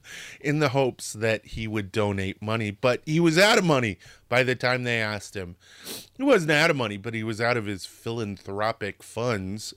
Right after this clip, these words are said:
and, uh, he had nothing for them, but he eventually did wind up, um, going in on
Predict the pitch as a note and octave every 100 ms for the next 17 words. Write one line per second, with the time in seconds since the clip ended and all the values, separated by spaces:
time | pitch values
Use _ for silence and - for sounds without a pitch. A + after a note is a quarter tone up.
0 | - A2 G#2+ G#2 G2+ G#2 G2 F#2 - _
1 | _ _ - A2+ A2+ G2+ A2+ A#2 - G#2+
2 | G2+ F#2+ - A#2 A2+ G2+ F2+ - D#3+ C#3+
3 | - _ _ _ A#2 G#2+ A#2 - A2 F#2+
4 | A2 F#2+ F#2+ F2+ F2 F2 - _ _ _
5 | - F#2 F2 F2 E2+ E2+ E2 - _ _
6 | _ - G2 F#2+ F#2+ F2 F2 E2+ _ _
7 | G2+ F2+ E2 E2